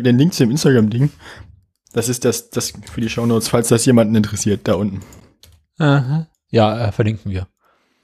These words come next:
Speaker 1: Ja, ja. Ist jetzt nicht für die Sendung, ist nur für, für die Shownotes.
Speaker 2: No.
Speaker 1: Gut.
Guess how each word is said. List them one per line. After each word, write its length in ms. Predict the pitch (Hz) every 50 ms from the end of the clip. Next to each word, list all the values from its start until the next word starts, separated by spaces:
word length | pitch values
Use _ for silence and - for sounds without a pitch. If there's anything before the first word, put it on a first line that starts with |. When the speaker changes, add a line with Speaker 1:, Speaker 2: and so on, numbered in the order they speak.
| _ _ _ _ _ _ _ _ _ -
Speaker 1:
Ja, 120 | 196 170
ja. 200 | 113 95 101 107 - -
Ist 120 | 123 -
jetzt 120 | 135 110
nicht 120 | 123 120 -
für 60 | 123
die 60 | 98
Sendung, 200 | 101 104 101 101
ist 120 | 95 - -
nur 80 | 98
für, 280 | - - 95 90 87 98 104 110 123
für 140 | - - 95
die 180 | 87 87 80 67
Shownotes. 340 | - - - 156 147 143 - - - - - - -
Speaker 2:
No. 160 | 139 127 127
Speaker 1:
Gut. 220 | 127 269 240 -